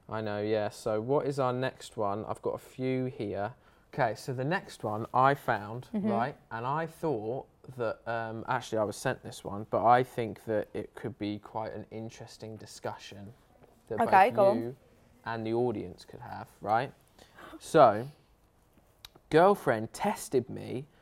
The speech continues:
Speaker 1: the first time we had sex by withdrawing consent during the act. I stopped immediately. Is the testing a red flag?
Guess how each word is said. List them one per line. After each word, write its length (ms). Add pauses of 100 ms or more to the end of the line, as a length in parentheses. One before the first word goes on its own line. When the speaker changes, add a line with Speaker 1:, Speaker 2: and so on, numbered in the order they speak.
(180)
Speaker 1:
the 80
first 460
time 220
we 80
had 240
sex 400
by 180
withdrawing 680
consent 720 (120)
during 420
the 120
act. 480 (540)
I 160
stopped 400
immediately. 680
Is 260
the 120
testing 640 (280)
a 100
red 240
flag? 500